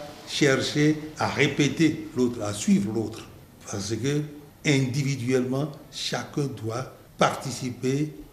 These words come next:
et amener le royaume à la victoire, amener l'armée Dahomey à la victoire. Les hommes,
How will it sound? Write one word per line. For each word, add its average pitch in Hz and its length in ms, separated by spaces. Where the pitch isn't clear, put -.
et 117 340
amener 123 880
le 107 100
royaume 110 540
à 101 80
la 90 140
victoire, 92 920
amener 113 340
l'armée 107 440
Dahomey 104 280
à 107 40
la 92 180
victoire. 95 580
Les 98 180
hommes, 120 300